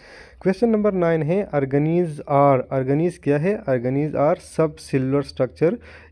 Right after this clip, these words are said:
यानी ये सेल के अंदर जो छोटे साख्त होती है इसको, अ, organs कहा जाता है, तो इसलिए ये सबसेलुलर स्ट्रक्चर है। ए ऑप्शन ठीक है। क्वेश्चन नंबर टेन है, "A group of similar cell that perform a specific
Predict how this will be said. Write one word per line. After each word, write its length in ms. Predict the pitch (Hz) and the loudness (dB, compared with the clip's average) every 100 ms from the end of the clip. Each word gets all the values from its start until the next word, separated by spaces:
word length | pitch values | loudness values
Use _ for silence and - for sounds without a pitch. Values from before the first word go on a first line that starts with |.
| - | -2
यानी 260 | 143 151 | 0 2
ये 300 | 165 185 196 | 2 2 0
सेल 280 | 185 170 175 | -2 -2 -4
के 140 | 165 165 | -4 -6
अंदर 400 | 147 147 156 160 | -2 0 2 2
जो 160 | 143 | -2
छोटे 300 | 135 139 165 | -4 -4 -4
साख्त 320 | 147 135 131 | -2 -2 0
होती 240 | 139 139 147 | -4 -6 -4
है 180 | 165 - | -4 -4
इसको, 420 | 143 - 175 202 - - _ 139 | -8 -4 -4 -4 -10 -20 _ 0
अ, 240 | 131 135 | 2 2
organs 340 | 123 131 147 | 2 0 0
कहा 220 | - 180 180 | 0 0 2
जाता 220 | 185 190 | 0 0
है, 140 | 185 | -2
तो 140 | 190 147 | -4 -4
इसलिए 340 | 156 165 165 | -6 -4 -2
ये 220 | 143 156 | -2 -4
सबसेलुलर 720 | 170 - 151 - - 135 151 | -6 -6 -6 -4 -6 -4 -4
स्ट्रक्चर 400 | 160 - 120 - | -4 -8 -6 -4
है। 240 | 151 202 226 - | -2 -2 -4 -6
ए 140 | 131 | -2
ऑप्शन 340 | 143 135 208 | -2 0 0
ठीक 280 | 220 127 113 | 0 -4 -4
है। 220 | - 110 - _ _ _ _ _ _ | -4 -6 -8 _ _ _ _ _ _
क्वेश्चन 300 | - 160 - | -2 -2 0
नंबर 260 | 214 190 180 | 0 0 -2
टेन 240 | 170 185 | -2 -2
है, 280 | 165 180 180 | -2 -2 -4
"A 120 | - | -6
group 240 | 107 - 165 | -8 -6 -4
of 140 | 175 | -4
similar 420 | - - 170 165 | -4 -4 -2 -2
cell 280 | 151 - 165 | -4 -4 -6
that 220 | 156 135 - 120 | -4 -6 -6 -8
perform 360 | 110 131 139 | -6 -2 -2
a 180 | 139 139 - | -2 -10 -12
specific 380 | 156 165 165 | -10 -8 -10